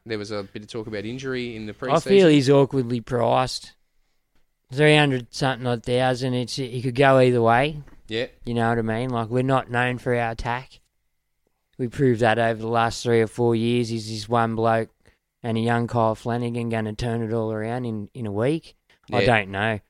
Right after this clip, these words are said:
Speaker 2: Like, don't get me wrong, kudos to they if they do it and he does well, but massive gamble when he's only that, <clears throat> he's that cheaply priced.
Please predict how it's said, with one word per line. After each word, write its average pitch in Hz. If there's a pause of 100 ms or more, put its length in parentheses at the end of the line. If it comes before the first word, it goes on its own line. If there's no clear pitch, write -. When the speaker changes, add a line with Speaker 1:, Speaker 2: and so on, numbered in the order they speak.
(340)
Speaker 2:
Like, 123
don't 135
get 120
me 117
wrong, 127
kudos 123
to 117
they 117
if 123
they 110
do 113
it 135
and 120
he 110
does 113
well, 113
but 110 (320)
massive 127
gamble 110 (600)
when 123
he's 113
only 123
that, 120
<clears throat> - (300)
he's 113
that 120
cheaply 113
priced. 117